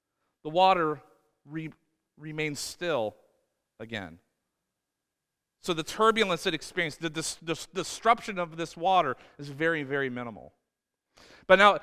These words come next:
if you look at this water bottle, that's less than half full,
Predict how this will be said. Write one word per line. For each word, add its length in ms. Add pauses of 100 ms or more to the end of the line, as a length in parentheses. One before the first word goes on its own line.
(200)
if 140
you 80
look 160
at 80
this 240
water 280
bottle, 440 (420)
that's 280
less 380
than 120
half 380
full, 640